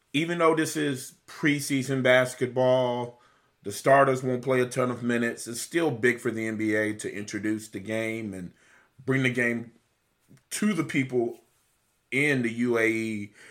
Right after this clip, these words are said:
So this is a wonderful showcase for the N B A as a young and up-and-coming Atlanta Hawks team, and as well as the Milwaukee Bucks with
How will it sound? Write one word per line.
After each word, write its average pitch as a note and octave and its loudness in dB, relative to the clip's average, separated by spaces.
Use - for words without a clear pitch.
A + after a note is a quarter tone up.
So A2+ 4
this B2+ -2
is D#3 -6
a D3+ 2
wonderful C3+ 0
showcase B2+ 0
for A#2 -4
the A2+ -6
N A2+ -8
B A2+ -4
A A2 0
as G#2 -6
a F#2+ -6
young A2 -4
and G#2 -10
up-and-coming A2 -4
Atlanta G#2 -6
Hawks A2 0
team, A2 -6
and G#2 -8
as G2+ -6
well C3 6
as A#2 2
the G#2+ -4
Milwaukee A2 -2
Bucks A2 0
with G#2+ -4